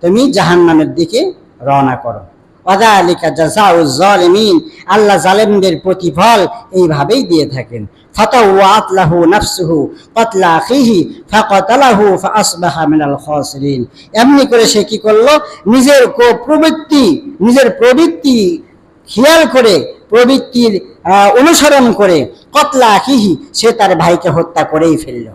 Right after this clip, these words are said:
তার ভাইকে হত্যা করেই ফেলল। কিভাবে হত্যা করবে? মানে টের পাচ্ছে না, কেমনে হত্যা করা যায় বুঝতে পারতেছে না। তো দেখা যায় শয়তান আসছে,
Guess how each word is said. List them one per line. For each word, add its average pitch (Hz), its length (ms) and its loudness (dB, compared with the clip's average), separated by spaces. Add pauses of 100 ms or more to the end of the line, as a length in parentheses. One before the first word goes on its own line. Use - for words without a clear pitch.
(800)
তার 160 160 -2
ভাইকে 196 360 2 (420)
হত্যা 220 300 0
করেই 277 300 2
ফেলল। 233 400 2 (260)
কিভাবে 294 300 4
হত্যা 254 360 2
করবে? 202 400 2 (420)
মানে 208 420 2 (120)
টের 311 200 2
পাচ্ছে 262 360 0
না, 214 120 2
কেমনে 240 340 0
হত্যা 233 320 0
করা 196 280 0
যায় 165 200 0 (240)
বুঝতে 254 280 0
পারতেছে 180 480 -2
না। 139 260 -4 (260)
তো 233 60 0 (720)
দেখা 233 280 2
যায় 214 300 2 (520)
শয়তান 220 440 0
আসছে, 185 540 -2